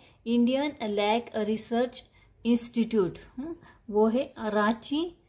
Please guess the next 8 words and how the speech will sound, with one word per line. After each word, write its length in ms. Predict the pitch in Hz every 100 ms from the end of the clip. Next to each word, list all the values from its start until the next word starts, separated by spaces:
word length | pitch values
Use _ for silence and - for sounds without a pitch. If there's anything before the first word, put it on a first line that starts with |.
| _ _ -
झारखंड। 720 | 233 214 208 - 262 294 285 - _ _ _ _ _ _ -
फ़ाइव 200 | 214 208
नंबर 240 | 220 220
का 120 | 226 240
है 180 | 285 - - _ -
नेशनल 580 | 208 214 220 247 277 -
इंस्टीट्यूट 640 | 226 - 226 214 247 269 - -
of, 220 | 202 233